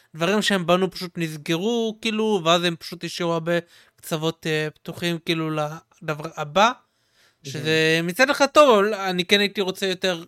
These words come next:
Speaker 1: דברים שנסגרים מבחינת הסיפור, כאילו.
Speaker 2: שאגב, אני לא יודע
Speaker 1: אה.
Speaker 2: אם אנחנו נדבר על זה בחדשות, אבל, אה, אמ, עשו, כאילו, אמרו שתהיה עונה שנייה, זה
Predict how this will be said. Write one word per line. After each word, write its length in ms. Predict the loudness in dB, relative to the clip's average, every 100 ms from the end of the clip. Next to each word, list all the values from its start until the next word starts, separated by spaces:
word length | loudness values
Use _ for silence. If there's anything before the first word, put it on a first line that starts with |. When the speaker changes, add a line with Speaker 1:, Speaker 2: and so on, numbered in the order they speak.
| _
Speaker 1:
דברים 360 | -18 -8 -6 -6
שנסגרים 800 | -6 -6 -8 -8 -6 -2 0
מבחינת 500 | -2 -8 -14 -12 -8 -6 -8 -10 _ _ _ _
הסיפור, 680 | -10 -10 0 2 4 0 -12 _
כאילו. 440 | -12 -10 -10 -10 -14 _ _ -8
Speaker 2:
שאגב, 360 | -6 -2 0
אני 140 | -2 -2
לא 60 |
יודע 120 | -2
Speaker 1:
אה. 60 | 0
Speaker 2:
אם 100 | -2
אנחנו 220 | -6 -10
נדבר 280 | -10 -4 -2
על 60 | 0
זה 120 | -2
בחדשות, 680 | -6 -12 -14 -4 -2 -2 -6
אבל, 360 | -10 -10 -8
אה, 240 | -10 -8 -10 -14 _ _ _ _ _ _ _ _ -14
אמ, 840 | -10 -6 -6 -8 -8 -10 -10 -12 -16 -6
עשו, 760 | -2 -2 -4 -2 2 4 4 2
כאילו, 360 | 0 2 2
אמרו 280 | 0 0 0
שתהיה 400 | 0 -4 -4 0
עונה 240 | 0 0 -4
שנייה, 440 | -6 -4 -2 -2
זה 260 | -2 -2